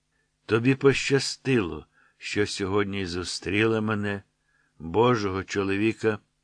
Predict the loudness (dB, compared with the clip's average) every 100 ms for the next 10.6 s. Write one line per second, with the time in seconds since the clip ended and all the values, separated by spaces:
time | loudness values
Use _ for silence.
0 | _ _ -18 -10 -6 -4 -2 -2 -4 -6
1 | -8 -8 -8 -6 -6 -6 -8 -6 -4 -6
2 | -16 -20 _ _ _ _ -6 -4 -2 -4
3 | -4 -6 -4 -4 -6 -2 2 4 2 -2
4 | -4 -4 -6 -20 _ _ -6 -4 -4 -6
5 | -2 2 4 2 0 0 2 2 2 2
6 | 2 0 -2 0 -2 -2 0 0 0 -2
7 | -6 -10 _ -20 -20 _ -8 -8 -8 -6
8 | -4 -4 -4 -4 -2 0 0 0 -2 -10
9 | -12 -12 -12 -12 -10 -8 -6 -8 -10 -20
10 | _ -14 -12 -14 -14